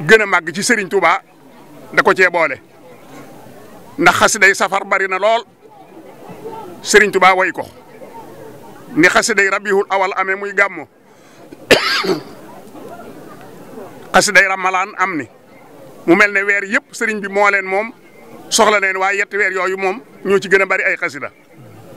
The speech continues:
Safar, Rabiul Awal, Sahru Ramadan. Muy weer wu tedd nag woo xam ne Serigne Touba Xaadimu Rasuul boo ko seetloo ñaar fukki at ak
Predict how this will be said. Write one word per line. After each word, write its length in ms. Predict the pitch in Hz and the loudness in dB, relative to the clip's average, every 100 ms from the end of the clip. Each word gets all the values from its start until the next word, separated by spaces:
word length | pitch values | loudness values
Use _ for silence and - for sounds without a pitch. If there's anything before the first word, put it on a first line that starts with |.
| - - - - - - - - | -20 -18 -18 -20 -20 -20 -18 -12
Safar, 480 | - 208 190 208 - 196 | 2 4 4 -2 -8 -6
Rabiul 340 | 185 196 190 | -2 0 0
Awal, 240 | 175 185 185 - _ _ _ - | 0 -2 -4 -10 _ _ _ -12
Sahru 300 | - 214 180 | 0 0 0
Ramadan. 440 | 175 160 143 123 92 _ _ _ - - - - - - - - - - - - - - - - | -2 -2 -4 -6 -12 _ _ _ -20 -20 -20 -20 -20 -20 -20 -20 -20 -20 -20 -20 -20 -20 -20 -8
Muy 160 | 151 208 | 2 4
weer 200 | 226 226 | 4 2
wu 80 | 214 | 0
tedd 240 | 247 233 | -2 0
nag 140 | 214 190 | -2 0
woo 160 | 220 226 | 0 0
xam 200 | 202 165 | -6 -10
ne 100 | - _ _ - - - - - - - - - - - - | -16 _ _ -20 -20 -20 -20 -20 -20 -20 -20 -20 -20 -20 -18
Serigne 320 | - - 220 214 | -2 2 2 4
Touba 200 | 214 208 | 4 4
Xaadimu 340 | - 214 208 | 4 2 2
Rasuul 360 | 214 - 214 123 - - - - - - - - - - - - - - - - - - - - - 214 | -2 -2 -6 -6 -14 -20 -20 -20 -20 -20 -20 -20 -20 -20 -20 -20 -20 -20 -18 -18 -18 -18 -16 -16 -14 0
boo 160 | 208 247 | 4 4
ko 100 | 220 | 2
seetloo 400 | 240 214 208 208 | 0 0 -2 -2
ñaar 280 | 196 220 233 | 2 0 0
fukki 240 | 254 - 240 | -6 -10 -4
at 100 | 208 | -2
ak 120 | 220 | -2